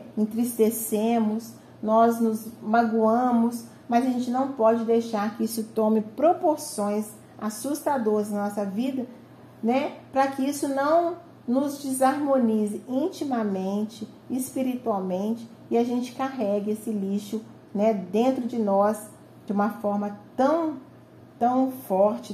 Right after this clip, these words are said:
tão incisiva, né, que pode mudar, né, como nós estamos vivendo, como nós estamos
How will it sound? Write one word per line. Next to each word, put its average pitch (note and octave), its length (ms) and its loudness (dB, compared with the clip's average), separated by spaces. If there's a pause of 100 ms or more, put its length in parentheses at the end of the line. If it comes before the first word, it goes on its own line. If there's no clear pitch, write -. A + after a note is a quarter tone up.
(140)
tão A3+ 380 2
incisiva, F3+ 840 -2 (220)
né, A3 220 2
que B3 120 -2
pode A#3 400 2
mudar, B3+ 800 0 (400)
né, A3+ 400 0
como E4+ 380 4
nós C4+ 240 0
estamos A#3 340 0
vivendo, A3 380 -2
como C4 280 -2
nós C4 280 2
estamos B3+ 540 -2